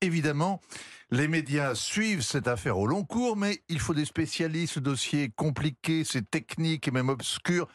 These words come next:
La Chambre des communes enquête, des avocats jabotent. Le principal rebondissement, c'est quand on découvre que le fameux logiciel était défaillant. Il a artificiellement faussé les comptes. Les tribunaux sont saisis, ils annulent les condamnations. Des salariés sont indemnisés.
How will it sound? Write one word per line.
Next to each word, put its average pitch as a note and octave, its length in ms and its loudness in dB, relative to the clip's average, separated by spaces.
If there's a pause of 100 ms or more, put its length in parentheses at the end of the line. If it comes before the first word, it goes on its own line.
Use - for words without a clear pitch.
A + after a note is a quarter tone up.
(460)
La D3 140 0
Chambre C#3+ 440 0
des C3+ 120 0
communes C#3 680 2 (440)
enquête, F#3+ 560 -2
des B2+ 220 0
avocats A#2 420 0
jabotent. D3 760 -2
Le D3+ 140 0
principal F3+ 500 -2
rebondissement, A2 680 0 (320)
c'est C#3+ 200 0
quand F#3 240 0
on C#3+ 80 0
découvre E3 640 0
que - 100 0
le C#3 180 0
fameux A3 440 0
logiciel E3 720 0
était G3 400 -2
défaillant. F3 840 -2 (320)
Il D#3 160 4
a G3+ 260 -4
artificiellement D#3+ 1200 -2
faussé - 440 -2
les F2+ 140 0
comptes. D3+ 420 -2 (520)
Les C3+ 100 2
tribunaux A2+ 440 0
sont F2 120 -4
saisis, G2+ 400 0
ils G2+ 220 0
annulent A2+ 300 2
les G2 100 0
condamnations. G#2 680 0
Des A#2+ 100 2
salariés A2 460 2
sont A2 200 0
indemnisés. A2 640 0